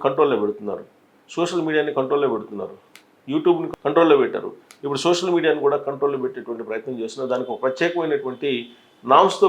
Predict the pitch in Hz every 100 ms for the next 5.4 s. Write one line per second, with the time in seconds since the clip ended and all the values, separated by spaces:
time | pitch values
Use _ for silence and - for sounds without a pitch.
0 | 151 151 139 131 127 - 147 175 175 -
1 | 135 143 139 135 120 117 127 120 180 139
2 | 160 160 151 123 123 107 - 233 247 _
3 | _ _ _ _ 156 147 135 127 113 117
4 | 214 254 - _ _ - 170 196 170 123
5 | 104 - 95 90